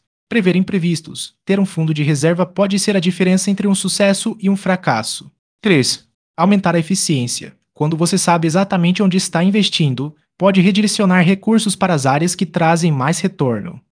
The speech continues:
como a análise de custos ocultos ajuda na otimização. Falar sobre custos ocultos é como falar sobre a ponta do iceberg.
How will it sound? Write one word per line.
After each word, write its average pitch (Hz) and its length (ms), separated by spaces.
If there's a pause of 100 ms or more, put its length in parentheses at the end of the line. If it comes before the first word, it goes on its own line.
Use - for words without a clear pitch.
(160)
como 208 160
a 170 60
análise 160 420
de 165 100
custos 156 420
ocultos 156 540
ajuda 165 380
na 160 140
otimização. 180 720
Falar 170 360
sobre 175 300
custos 156 400
ocultos 151 560
é 190 80
como 220 220
falar 170 360
sobre 165 260
a 180 60
ponta 175 320
do 160 100
iceberg. 135 600